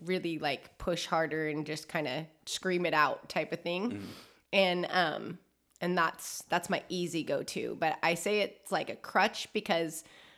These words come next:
Speaker 1: I've had to recently, well, recently and not recently, but learn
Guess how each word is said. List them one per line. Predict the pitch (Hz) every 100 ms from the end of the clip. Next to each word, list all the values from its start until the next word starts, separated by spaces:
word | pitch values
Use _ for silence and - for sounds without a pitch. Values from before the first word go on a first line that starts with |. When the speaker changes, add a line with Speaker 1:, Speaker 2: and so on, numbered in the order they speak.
| -
Speaker 1:
I've | - 170
had | 175 165
to | - 175 156 151 156
recently, | 160 180 - 196 - 165 156 151 175 180 - _ _ -
well, | 233 - -
recently | 190 185 - 160 156
and | 160
not | 165 -
recently, | 160 156 156
but | 143 151 185
learn | 190 190